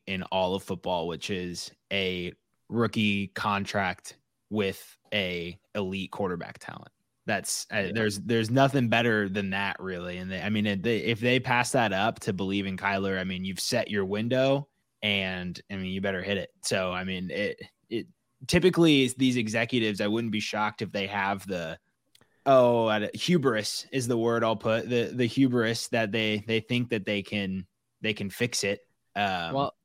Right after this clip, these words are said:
Speaker 2: I'm sure that the Kyler Murray contract is probably similar in, like, year-to-year pricing as Kirk Cousins is right now. I mean,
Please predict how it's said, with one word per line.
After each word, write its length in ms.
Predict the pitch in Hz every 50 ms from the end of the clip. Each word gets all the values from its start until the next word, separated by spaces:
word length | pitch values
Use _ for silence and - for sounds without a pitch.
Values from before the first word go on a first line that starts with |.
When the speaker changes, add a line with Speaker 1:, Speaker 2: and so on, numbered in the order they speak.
| _ _ _ _ -
Speaker 2:
I'm 140 | 143 143 143
sure 260 | - - - 180 175
that 140 | 165 156 131
the 80 | 131
Kyler 420 | - - - 143 143 147 147 139 131
Murray 360 | 127 127 131 135 131 127 120
contract 720 | - - 131 131 131 135 127 - - 127 110 110 - -
is 100 | 110 104
probably 460 | - - - 131 135 127 120 120 117
similar 580 | 101 - - - - 147 139 139 135 127 120 113
in, 460 | 113 - 127 127 123 120 120 120 113 - _ _ _ _ _ _ _ _ _ _ - -
like, 180 | - 120 110 107
year-to-year 640 | 117 123 147 156 147 - - 127 120 127 135 135
pricing 800 | 123 - - - - 127 127 135 123 - - 123 107 104 104 107 -
as 400 | - 117 113 113 110 110 107 -
Kirk 260 | - - - 117 107
Cousins 420 | - - 123 120 110 104 113 104 95
is 180 | 101 98 92
right 200 | 120 110 104 101
now. 260 | 92 104 107 104 - 98
I 80 | 104 107
mean, 300 | 104 104 104 101 101